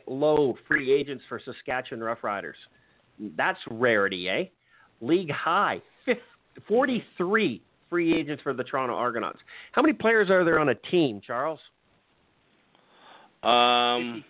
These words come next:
Speaker 1: Fifty, fifty-four?
Speaker 2: Fifty-four, I believe.
Speaker 1: So that's eleven Argos are not free
Speaker 2: Yep.
Speaker 1: agents. The entire fucking team.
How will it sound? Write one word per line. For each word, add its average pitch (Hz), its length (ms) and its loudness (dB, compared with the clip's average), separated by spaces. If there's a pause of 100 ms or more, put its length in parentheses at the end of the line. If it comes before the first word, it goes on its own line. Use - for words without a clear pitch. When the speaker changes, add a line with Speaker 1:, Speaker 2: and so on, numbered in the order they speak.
(140)
Speaker 1:
Fifty, 196 140 -8
fifty-four? 180 500 -4 (540)
Speaker 2:
Fifty-four, 156 680 0
I 113 100 4
believe. 95 420 -6 (1040)
Speaker 1:
So 180 120 -4 (120)
that's 214 220 0
eleven 165 680 2 (180)
Argos 143 440 0 (140)
are 131 120 -4
not 139 320 -4
free 90 140 -10
Speaker 2:
Yep. 120 100 -4
Speaker 1:
agents. 117 320 -8 (720)
The 165 60 -6
entire 190 340 0
fucking 170 360 -2
team. 170 280 -4